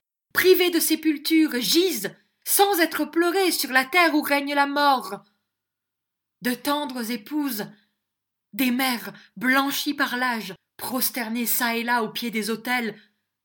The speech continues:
implorent en gémissant le terme de leur souffrance.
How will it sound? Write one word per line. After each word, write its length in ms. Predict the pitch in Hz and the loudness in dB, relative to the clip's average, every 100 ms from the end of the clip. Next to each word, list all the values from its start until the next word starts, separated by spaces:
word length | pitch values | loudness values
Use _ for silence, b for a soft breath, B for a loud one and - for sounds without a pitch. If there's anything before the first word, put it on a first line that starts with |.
| _ | _
implorent 760 | 277 294 294 302 285 254 226 226 | 6 6 4 6 8 6 4 0
en 160 | 240 240 | 0 0
gémissant 680 | 233 285 269 233 - 240 220 | 0 0 0 -2 -2 0 0
le 200 | 226 226 | -2 0
terme 320 | 247 226 208 | 0 2 0
de 100 | 196 | 0
leur 240 | 208 202 | 0 -2
souffrance. 760 | - 202 160 190 180 165 - | -4 -6 -12 -14 -14 -12 -12